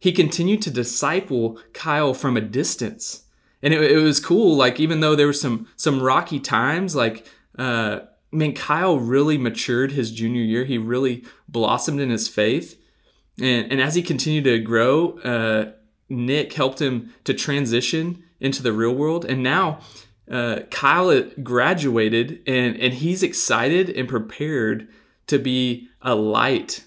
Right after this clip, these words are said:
uh, for Jesus in the Air Force. And so I'm really pumped,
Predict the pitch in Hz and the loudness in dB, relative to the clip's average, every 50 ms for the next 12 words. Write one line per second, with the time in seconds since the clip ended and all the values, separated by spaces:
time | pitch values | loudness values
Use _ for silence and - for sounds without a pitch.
0 | _ _ - 120 120 113 110 107 - - - - - - 131 135 135 123 113 117 | _ _ -6 -4 -2 0 0 -2 -4 -6 -10 -10 -4 0 0 0 0 0 -2 -2
1 | 120 127 143 127 117 107 104 107 - - - 123 131 143 135 117 - 101 110 120 | -2 -2 -2 0 0 -2 -2 -2 -4 -6 -4 -4 -2 -2 -2 -2 -2 -2 -2 -2
2 | 117 - - 101 - - - - - - - 104 117 113 - 160 139 127 139 135 | -4 -6 -8 -10 -10 -10 -12 -12 -12 -10 -8 -6 -6 0 2 4 4 6 4 4
3 | 147 151 160 180 170 127 - - 147 143 139 131 - - | 4 4 4 4 4 4 0 -2 -4 -4 -4 -4 -8 -14